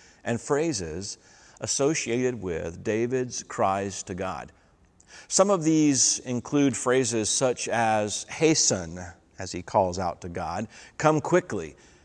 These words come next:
And this is derived from a Hebrew word that's very rare. It's, um, hardly ever used in the Old Testament scripture. Both Psalms share expressions for shame and confusion upon David's enemies.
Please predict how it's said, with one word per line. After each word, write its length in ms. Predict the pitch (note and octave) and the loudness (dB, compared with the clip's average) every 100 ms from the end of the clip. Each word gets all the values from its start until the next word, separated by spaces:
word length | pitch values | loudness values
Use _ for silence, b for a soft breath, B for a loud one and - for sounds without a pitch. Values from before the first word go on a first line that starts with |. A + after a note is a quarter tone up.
| b b - | b b -14
And 100 | G2+ | -8
this 140 | B2 | -6
is 80 | C3+ | -2
derived 600 | A#2+ A#2+ B2+ C3 C3 B2 | 0 6 6 6 2 -2
from 560 | - B2 A#2 A2+ A2 G2+ B | -4 2 2 2 0 -6 B
a 60 | A2 | -12
Hebrew 640 | - D#3+ E3+ D3+ A2+ G#2+ | -6 -2 0 2 2 0
word 420 | G2 F#2+ F#2 F#2 | 0 0 0 -2
that's 200 | F2 F#2+ | -2 -4
very 380 | - A2 D#3 D3 | 0 4 4 4
rare. 460 | G#2 G#2+ C3 F#2+ F2 | 2 2 2 0 -4
It's, 300 | F2+ - - | -8 -8 -6
um, 840 | F2 F2+ F2+ E2+ - - F#2+ E2+ F#2 | -4 -4 -4 -8 -12 -16 -18 -18 -6
hardly 340 | A#2+ B2 A2+ G2+ | -2 0 0 0
ever 240 | A2+ A2 | 2 0
used 520 | G2 B2 A2 F#2 F#2 | 0 0 0 0 -2
in 140 | B2+ A#2 | -2 -2
the 120 | A#2 | 0
Old 220 | A2 G2+ | -2 -2
Testament 420 | A#2 G2+ G#2 F#2+ | -2 -2 -4 -6
scripture. 460 | - B2+ - F2+ D2 b b b _ _ B B - | -2 -2 -4 -6 -8 b b b _ _ B B 8
Both 280 | D3 F#3+ | 10 12
Psalms 440 | - F#3 E3 D#3 C3+ | 8 6 6 4 2
share 300 | - E3 D3+ | 4 8 8
expressions 720 | - - D3 C#3 D3 B2+ - | 6 4 4 4 0 0 -2
for 240 | - B2 | 2 0
shame 640 | A2+ - F#3+ D3 F2+ E2 F2 B B | 2 -4 -4 -4 -8 -12 -18 B B
and 480 | B2 B2 A#2+ A2+ A2 | -2 2 2 0 -4
confusion 960 | - A#2+ - D#3+ E3+ D3+ A#2 F#2+ F2 F2+ B B | -4 -6 -4 -2 2 2 2 0 -2 -8 B B
upon 360 | A2+ B2+ A#2 | 2 4 4
David's 460 | G#2+ A2+ A2 G2+ F2+ | 2 2 2 -2 -4
enemies. 540 | C3 C3 G#2 F2+ - | -4 -2 -2 -6 -12